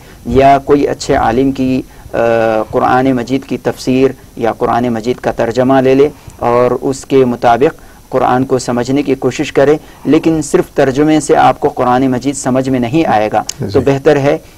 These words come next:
Speaker 1: کہ جہاں آپ کو اشکال ہو، وہاں پر کوئی اچھے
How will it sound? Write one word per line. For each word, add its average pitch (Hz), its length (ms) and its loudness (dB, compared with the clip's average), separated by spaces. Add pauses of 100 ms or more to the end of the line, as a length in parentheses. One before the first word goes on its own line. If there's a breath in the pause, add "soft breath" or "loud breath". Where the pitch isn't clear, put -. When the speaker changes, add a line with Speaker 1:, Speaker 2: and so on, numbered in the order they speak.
(120)
Speaker 1:
کہ 151 340 2 (1120)
جہاں 131 420 4
آپ 131 260 2
کو 147 80 0
اشکال 143 500 2
ہو، 107 160 -2 (280 loud breath)
وہاں 135 220 2
پر 143 180 0
کوئی 139 320 2
اچھے 131 280 0